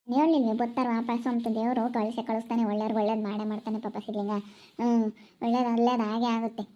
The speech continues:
ನಾವು ಅನ್ಕೊಂಬದ್ ಅಷ್ಟೇನೆ. ಹ್ಮ್, ದೇವ್ರು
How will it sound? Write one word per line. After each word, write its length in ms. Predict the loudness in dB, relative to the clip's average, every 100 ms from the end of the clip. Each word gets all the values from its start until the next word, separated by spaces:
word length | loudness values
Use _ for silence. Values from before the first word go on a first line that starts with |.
| _ -2
ನಾವು 340 | 0 0 0 2 0 -4 _
ಅನ್ಕೊಂಬದ್ 420 | -4 0 0 0
ಅಷ್ಟೇನೆ. 360 | -2 -2 -2 -2 -4 0
ಹ್ಮ್, 340 | 2 4 2 -2 -10 _ _ _ _ _ -14 -4 -2 2
ದೇವ್ರು 300 | 4 4 2